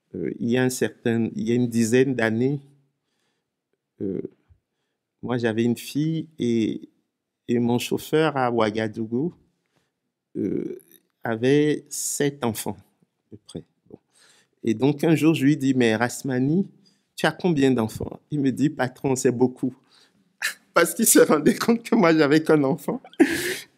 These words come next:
Et du coup, il dit, il dit, « C'est beaucoup. » Je dis, « Combien ? » Il dit, « En tout cas, c'est beaucoup. » Bon. Donc,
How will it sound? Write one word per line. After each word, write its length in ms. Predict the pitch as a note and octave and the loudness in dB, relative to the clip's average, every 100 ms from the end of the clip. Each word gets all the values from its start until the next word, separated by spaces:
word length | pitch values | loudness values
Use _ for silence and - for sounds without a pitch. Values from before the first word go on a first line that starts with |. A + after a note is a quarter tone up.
| - | 4
Et 360 | F3 F#3 - - | 6 6 2 -6
du 240 | F3 G3 | -2 -2
coup, 300 | - A#3+ C4+ - _ _ _ _ | -2 -6 -6 -8 _ _ _ _
il 220 | - G#3 F3+ | -2 -2 2
dit, 260 | G3 G#3+ | 0 2
il 120 | A3+ A3+ | 2 4
dit, « 140 | F#3+ | 4
C'est 180 | - E3 | 4 6
beaucoup. » 340 | D#3+ D#3+ F3 | 6 4 4
Je 120 | F3+ | 6
dis, « 220 | E3 G3+ - | 6 4 4
Combien ? » 480 | B3+ A#3+ F#3+ D#3 - _ _ _ _ _ _ _ _ _ - | 6 8 6 4 0 _ _ _ _ _ _ _ _ _ 4
Il 140 | G#3 | 4
dit, « 160 | F#3 F#3+ | 6 6
En 80 | A3+ | 6
tout 140 | G3+ | 2
cas, 220 | G3 A3+ | 0 2
c'est 140 | G#3+ D3+ | 4 4
beaucoup. » 380 | C#3 C3+ - - _ _ _ | 4 2 -2 -16 _ _ _
Bon. 180 | C3+ A#2 - C#3 A2 _ _ _ - | -4 -4 -4 -12 -12 _ _ _ -6
Donc, 320 | F#3 A#3 A3+ | 2 2 2